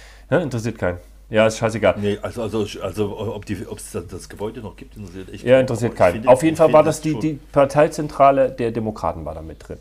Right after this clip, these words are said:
Speaker 1: Ein Riesending. So, und die haben denen da irgendwelche Sachen untergeschoben. Das war damals auch schon so Wahlkampf mit harten Bandagen.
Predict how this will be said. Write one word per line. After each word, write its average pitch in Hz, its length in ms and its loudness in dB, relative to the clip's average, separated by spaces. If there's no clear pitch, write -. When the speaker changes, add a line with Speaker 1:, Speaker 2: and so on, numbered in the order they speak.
Speaker 1:
Ein - 40 -14
Riesending. 127 420 -4
So, 120 200 4
und 107 200 -2
die 113 100 -2
haben 123 140 -2
denen 135 100 -2
da 123 100 0
irgendwelche 117 300 -4
Sachen 127 260 2
untergeschoben. 95 640 -10
Das 90 160 -12
war 92 100 -2
damals 98 380 -2
auch - 100 0
schon 98 220 -6
so 90 300 -6
Wahlkampf 101 600 -2
mit 101 160 -10
harten 104 240 -6
Bandagen. 87 560 -4